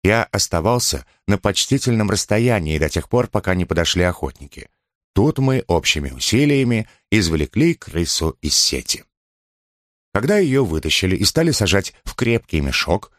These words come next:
крыса вдруг отчаянно подпрыгнула у меня в руках. Я сжал ее покрепче, и, к моему удивлению, у меня в пальцах остался большой клок шерсти. Наконец мы надежно засунули траворезку в мешок,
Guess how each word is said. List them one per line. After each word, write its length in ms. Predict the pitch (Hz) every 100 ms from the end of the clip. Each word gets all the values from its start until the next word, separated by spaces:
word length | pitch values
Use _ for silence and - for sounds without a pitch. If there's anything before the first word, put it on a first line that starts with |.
| _ -
крыса 360 | - 208 175
вдруг 220 | 147 160 139
отчаянно 500 | 120 160 165 143 127
подпрыгнула 800 | 98 - - - 156 156 143 -
у 80 | 113
меня 240 | 113 120
в 40 | 120
руках. 480 | 120 - - - _ _ _ _
Я 180 | 73 76
сжал 300 | 69 69 76
ее 180 | 76 80
покрепче, 640 | 104 - 131 110 - - _ _ -
и, 60 | 87
к 100 | 92
моему 300 | 95 98 98
удивлению, 640 | 82 82 87 120 98 80
у 40 |
меня 260 | 78 82 87
в 80 | -
пальцах 420 | 120 143 - 90
остался 540 | 82 - 107 - 107 - _
большой 720 | 82 92 85 - - 151 165
клок 420 | - 87 78 76 -
шерсти. 580 | - 69 - - - - _ _ _ _ _ _ _
Наконец 480 | - 110 143 208 -
мы 120 | 139
надежно 540 | 135 202 110 185 135 143
засунули 560 | 95 - 147 143 123
траворезку 800 | 110 - 80 82 143 - - 127 -
в 140 | 104
мешок, 560 | 101 95 - - -